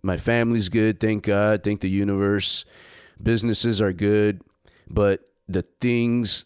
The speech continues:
that it takes to keep everything moving, to keep everything in order, it's a great, great challenge, you know? It, it's, sometimes I ask myself, I'm like, "How in the fuck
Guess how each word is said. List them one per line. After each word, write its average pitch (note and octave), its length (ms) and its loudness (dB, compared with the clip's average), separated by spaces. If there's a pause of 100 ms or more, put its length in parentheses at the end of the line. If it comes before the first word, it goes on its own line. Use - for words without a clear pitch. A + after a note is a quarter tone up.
that G2+ 380 2
it G2 220 -2
takes - 500 -2
to - 120 -6
keep - 420 -4
everything G#2 580 0
moving, A#2+ 420 2
to - 100 -8
keep - 320 -6
everything G#2+ 380 0
in F#2 200 0
order, A2 520 2
it's - 380 -2
a E2+ 160 0
great, G#2+ 760 0 (300)
great A2 520 0
challenge, G#2 840 -2 (680)
you F2 160 -4
know? G2 320 0 (400)
It, F2+ 240 -2
it's, - 560 -4 (960)
sometimes G#2+ 600 -2
I G#2+ 120 4
ask A2+ 300 2
myself, E2+ 500 -2
I'm F#2 200 -4
like, F#2 280 -4
"How A2+ 340 -2
in A#2 100 -2
the D#2+ 120 -4
fuck - 680 -6